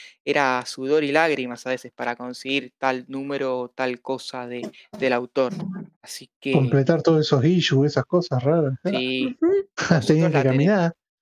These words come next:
Speaker 1: Nosotros la
Speaker 3: Tenías
Speaker 1: tenemos.
Speaker 3: que recorrerte fácil muchas, con muchos lugares para poder conseguir lo que querías.
Speaker 1: Sí, nosotros
Speaker 2: Mm.
Speaker 1: ahora hacemos un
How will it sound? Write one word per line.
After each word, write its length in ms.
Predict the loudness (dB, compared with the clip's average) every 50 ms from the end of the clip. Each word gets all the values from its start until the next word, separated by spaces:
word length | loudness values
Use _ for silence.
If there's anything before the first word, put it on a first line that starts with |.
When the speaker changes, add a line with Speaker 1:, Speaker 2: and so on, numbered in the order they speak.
| _ _ _ _ _ _
Speaker 1:
Nosotros 340 | -8 -8 -6 -2 -2 2 2
la 80 | 4 4
Speaker 3:
Tenías 240 | 2 2 2 0 0
Speaker 1:
tenemos. 160 | 0 0 2
Speaker 3:
que 380 | 2 4 4 4 4 4 2 2 2
recorrerte 680 | 0 4 4 4 4 4 4 2 4 4 2 2 4
fácil 480 | 4 2 2 2 2 2 2 4 4
muchas, 460 | 4 4 4 2 4 4 2 2 2 0
con 160 | 0 2 4
muchos 320 | 4 4 4 4 4 4
lugares 340 | 6 4 4 4 4 2 4
para 200 | 4 2 2 4
poder 200 | 4 2 4 4
conseguir 300 | 2 2 4 4 4 4
lo 100 | 4 4
que 120 | 4 4 4
querías. 460 | 2 2 4 4 4 4 2 0 -2
Speaker 1:
Sí, 340 | -6 -8 -6 -6 -4 -4 -4
nosotros 480 | -4 -4 -2 -4 0 0 2 2 4
Speaker 2:
Mm. 40 | 4
Speaker 1:
ahora 200 | 4 4 2 2
hacemos 560 | 0 -2 -6 -6 -4 -4 -4 -6 -6 -8 -12
un 180 | -16 -18 -18 -20